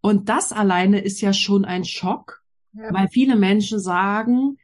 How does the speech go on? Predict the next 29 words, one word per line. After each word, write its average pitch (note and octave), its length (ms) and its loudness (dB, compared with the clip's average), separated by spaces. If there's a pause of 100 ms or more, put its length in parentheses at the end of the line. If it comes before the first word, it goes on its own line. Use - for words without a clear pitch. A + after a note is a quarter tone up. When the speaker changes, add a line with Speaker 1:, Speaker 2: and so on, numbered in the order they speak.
(120)
Speaker 1:
es G3 180 -4
gibt A3+ 220 -6
Abstufungen F#3+ 840 -2
in D#3+ 140 0
Liebe, D3+ 400 -4
weil E3 100 -4
das D#3 160 -6
Zentrum, A#3 460 0
das, E3 260 -6
äh, - 160 -6
G-Zentrum, B3+ 720 -4
wo F3 60 -2
die F3 100 -2
fünfundzwanzig F3 600 -6
dranhängt, F#3 360 -4
da G3 60 -2
geht's F3+ 220 -4
ja F#3 80 -4
um E3+ 120 0
Liebe, F3 300 -2
Zugehörigkeit E3+ 800 -4
und D#3 140 -6
Richtung B3+ 480 -6
und G3 360 2
auch F3+ 260 -2
um E3+ 140 -4
das D#3+ 240 -4
höhere E3+ 240 0
Selbst. D#3 480 -8